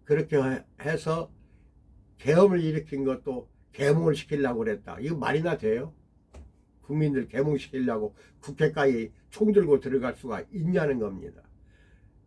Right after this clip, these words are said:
그 용감한 시민들과 국회의원들이 일심 단결하여 막아내지 않았으면은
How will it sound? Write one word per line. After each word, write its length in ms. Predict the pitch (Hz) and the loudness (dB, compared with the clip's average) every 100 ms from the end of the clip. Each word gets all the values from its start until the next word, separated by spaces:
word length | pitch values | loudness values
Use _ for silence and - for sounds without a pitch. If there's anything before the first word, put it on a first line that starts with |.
| - | -2
그 160 | 156 | 2
용감한 440 | 147 160 170 170 165 | 6 6 4 0 0
시민들과 840 | - 190 185 170 151 - 156 143 | -2 -2 -2 -2 -6 -4 -4 -4
국회의원들이 920 | - 143 156 151 143 127 123 135 110 - _ _ _ _ _ - | -10 -6 0 2 4 2 2 2 0 -4 _ _ _ _ _ -8
일심 760 | 151 170 - - 180 180 165 - | -4 -4 -6 -6 -4 -4 -8 -14
단결하여 840 | - 151 156 151 127 123 127 143 - - _ _ | -6 -2 2 2 2 0 0 -2 -8 -20 _ _
막아내지 640 | 110 131 147 147 139 127 | -4 0 2 2 2 2
않았으면은 800 | 120 117 113 - 113 104 117 135 | 0 -2 -6 -6 -4 -4 -4 -8